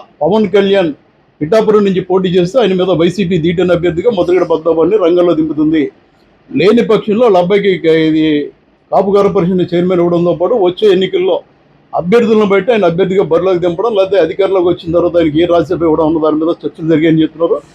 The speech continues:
ముద్రగడ పద్మనాభం ఇంటి దగ్గర అయిన తర్వాత మిథున్ రెడ్డి మీడియాతో మాట్లాడారు. అయితే ఈ కాపు కార్పొరేషన్ చైర్మన్ ఇస్తామని కానీ పిఠాపురం నుంచి పోటీలో దింపుతారని మాత్రం చెప్పలేదు. ముద్రగడ బేషరతుగా పార్టీలో చేరతారని చెప్పారు. ఈ సమీకరణలు పరిశీలిస్తే ముద్రగడ పద్మనాభం జగన్తో ఇమ్మడగలరా అన్నది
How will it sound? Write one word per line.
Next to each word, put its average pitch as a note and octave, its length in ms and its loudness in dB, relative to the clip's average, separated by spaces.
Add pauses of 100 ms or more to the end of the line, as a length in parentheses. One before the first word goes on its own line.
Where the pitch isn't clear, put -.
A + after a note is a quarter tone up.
(300)
ముద్రగడ G#3 340 2
పద్మనాభం F#3+ 480 0
ఇంటి F3+ 140 -2
దగ్గర F3 420 2 (340)
అయిన F#3 220 0
తర్వాత F#3 280 2
మిథున్ F3+ 340 2
రెడ్డి E3+ 160 0
మీడియాతో E3+ 360 2
మాట్లాడారు. E3+ 460 0
అయితే F#3+ 280 0
ఈ - 20 0
కాపు D#3+ 360 -2
కార్పొరేషన్ E3 400 -2
చైర్మన్ E3 260 -2
ఇస్తామని E3 320 -2
కానీ E3 240 0 (440)
పిఠాపురం F#3 340 0
నుంచి F#3+ 160 0
పోటీలో F3+ 360 0
దింపుతారని E3+ 340 0
మాత్రం E3 320 0
చెప్పలేదు. E3 340 -2
ముద్రగడ F3+ 380 0
బేషరతుగా E3 480 -2
పార్టీలో D#3+ 360 -2
చేరతారని D#3 480 0
చెప్పారు. D3+ 340 0 (440)
ఈ A3 100 2
సమీకరణలు A3 640 2
పరిశీలిస్తే F3+ 580 -2
ముద్రగడ G3+ 480 0
పద్మనాభం E3+ 640 -2 (360)
జగన్తో G#3 420 2
ఇమ్మడగలరా F3 640 2
అన్నది E3+ 340 0